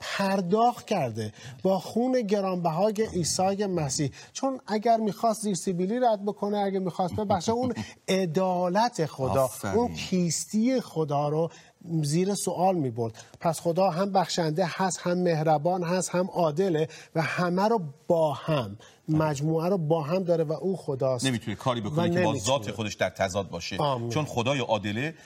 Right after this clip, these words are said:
Speaker 2: نمی‌تونه عدالت خودش رو زیر سوال ببره. اما راه نجاتی رو که در عیسی مسیح پسر خدا برای ما مهیا کرده،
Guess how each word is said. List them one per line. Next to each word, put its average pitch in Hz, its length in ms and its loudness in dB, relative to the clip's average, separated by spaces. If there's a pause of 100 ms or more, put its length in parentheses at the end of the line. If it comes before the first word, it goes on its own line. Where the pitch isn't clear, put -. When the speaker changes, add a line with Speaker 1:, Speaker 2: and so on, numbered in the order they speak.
(140)
Speaker 2:
نمی‌تونه 131 380 -2
عدالت 110 460 0
خودش 90 300 -8
رو 95 140 -10
زیر 90 200 -6
سوال 90 280 -4
ببره. 82 380 -12
اما 98 320 -2 (320)
راه 101 140 -4 (920)
نجاتی 113 560 0
رو 98 80 -12
که - 120 -10
در 95 120 -2
عیسی 139 380 -4
مسیح 113 580 -4
پسر 123 360 -4
خدا - 240 -10
برای 95 200 -6
ما 92 140 -4
مهیا 98 380 -6
کرده، 107 420 -4